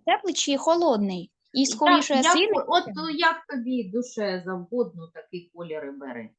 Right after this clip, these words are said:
Speaker 2: Який хочеш, такий бери колір. Так, декілька разів ми праворуч, да, в, е, в праву сторону малюємо.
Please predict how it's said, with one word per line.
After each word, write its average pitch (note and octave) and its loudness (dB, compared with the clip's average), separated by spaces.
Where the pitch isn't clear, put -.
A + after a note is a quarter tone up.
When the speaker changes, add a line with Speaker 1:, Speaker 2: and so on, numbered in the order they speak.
Speaker 2:
Який A3 -6
хочеш, B3+ -10
такий F#3+ -6
бери C3+ -10
колір. C3 -20
Так, G3+ 2
декілька A3+ 2
разів G3+ 2
ми F3+ -4
праворуч, G3 0
да, A3+ 0
в, G#3+ -4
е, F3 -4
в - -16
праву F#3 2
сторону A3+ 0
малюємо. A3+ -4